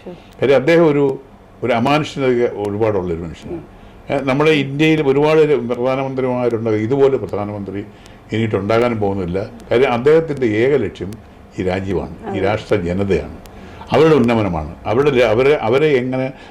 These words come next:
Speaker 2: താഴേക്കിടയിൽ നിന്ന് അവരെ കൊണ്ടുവരാം എന്ന ലക്ഷ്യം മാത്രമേ അദ്ദേഹത്തുള്ളൂ. അപ്പോൾ അങ്ങനെ അദ്ദേഹത്തോടുള്ള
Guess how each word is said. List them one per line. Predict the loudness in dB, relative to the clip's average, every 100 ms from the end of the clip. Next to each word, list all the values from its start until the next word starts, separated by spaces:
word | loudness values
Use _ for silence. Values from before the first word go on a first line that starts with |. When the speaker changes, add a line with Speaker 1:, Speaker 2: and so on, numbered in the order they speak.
| -6 0
Speaker 2:
താഴേക്കിടയിൽ | 2 2 2 2 2
നിന്ന് | 0
അവരെ | 0 -2
കൊണ്ടുവരാം | -4 -4 -2 -2 -6 -10
എന്ന | -8 -10
ലക്ഷ്യം | -10 -12
മാത്രമേ | -12 -8 -8
അദ്ദേഹത്തുള്ളൂ. | -8 -10 -12 -14 -16 -20 -20 -20 -14 -2
അപ്പോൾ | 0 2
അങ്ങനെ | 2 0 2
അദ്ദേഹത്തോടുള്ള | 4 2 4 2 2 2